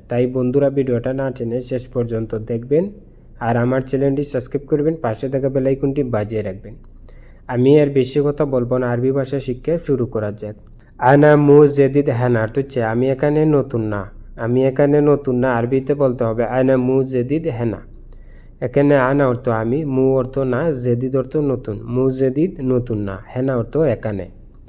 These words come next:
তাহলে আমরা শিখলাম আনা মু জেদিদ হেনা অর্থ হচ্ছে আমি এখানে নতুন না। আনা জিয়াদা ইউম মিন হেনা অর্থ হচ্ছে আমি বহুদিন থেকে এখানে।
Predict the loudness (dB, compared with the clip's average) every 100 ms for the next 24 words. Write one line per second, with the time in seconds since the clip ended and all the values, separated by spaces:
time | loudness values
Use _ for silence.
0 | -20 -20 -20 -20 -20 -12 -2 2 2 2
1 | 2 0 -2 -4 -2 -2 -2 -2 2 4
2 | 4 2 0 2 0 0 -2 0 0 0
3 | -2 -4 -6 -6 -8 -8 -4 0 4 4
4 | 2 2 2 2 2 0 -2 -4 -8 -10
5 | -18 -20 -20 -20 -20 -20 -20 -20 -20 -20
6 | -20 -20 -20 -20 -20 -18 -2 4 6 6
7 | 6 6 4 6 6 6 8 6 6 6
8 | 6 4 2 2 2 2 -2 -2 -2 -2
9 | -4 0 2 4 2 2 2 0 0 0
10 | 2 0 0 -2 -6